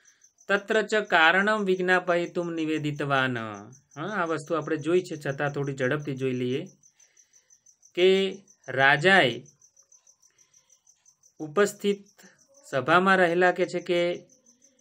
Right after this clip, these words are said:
અનેક, અ, વિદ્વાનો,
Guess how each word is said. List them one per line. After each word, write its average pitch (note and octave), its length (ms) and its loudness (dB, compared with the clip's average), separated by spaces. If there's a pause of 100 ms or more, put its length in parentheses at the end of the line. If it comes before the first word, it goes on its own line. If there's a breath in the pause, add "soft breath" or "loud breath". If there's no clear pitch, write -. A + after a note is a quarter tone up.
(1080)
અનેક, F#3+ 440 0 (1300)
અ, C3+ 220 -6
વિદ્વાનો, D#3 640 0